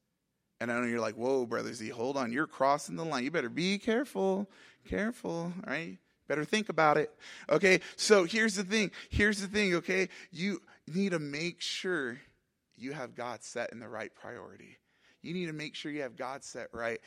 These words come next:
Man, I talked, I talked to the, the Patch Club 'cause I said, "Hey, is your Nintendo on a pedestal higher than God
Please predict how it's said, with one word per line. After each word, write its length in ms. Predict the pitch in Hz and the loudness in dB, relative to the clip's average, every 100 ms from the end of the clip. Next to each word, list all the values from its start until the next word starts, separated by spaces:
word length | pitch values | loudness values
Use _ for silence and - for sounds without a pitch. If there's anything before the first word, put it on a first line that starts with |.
| - - | -18 -8
Man, 240 | 160 165 - - - | -2 0 -2 -10 -4
I 120 | - | 0
talked, 340 | 147 185 175 - | 2 4 2 0
I 80 | - | 0
talked 320 | 139 170 165 - | 2 4 2 2
to 60 | |
the, 200 | 156 147 - | -2 -2 -4
the 200 | 135 127 | -4 -4
Patch 420 | - 151 156 - | -2 -2 -2 -4
Club 260 | - 123 - | -2 -2 -2
'cause 160 | - 131 | -6 -6
I 80 | |
said, 180 | 147 151 | -6 -2
"Hey, 200 | 180 165 - - - | 0 0 -2 -20 -8
is 220 | 139 135 | -6 -4
your 140 | 139 180 | -2 -2
Nintendo 840 | 185 131 - 160 180 135 110 113 135 _ _ _ _ _ _ _ _ _ _ - | -2 -6 -8 -8 -4 0 -2 -4 -10 _ _ _ _ _ _ _ _ _ _ -12
on 140 | 123 | -8
a 60 | 113 | -8
pedestal 520 | - 151 135 - 117 | -4 -2 -2 -2 -6
higher 300 | - 110 117 | -2 -2 0
than 200 | 113 104 | -2 -6
God 240 | 104 101 | -4 -6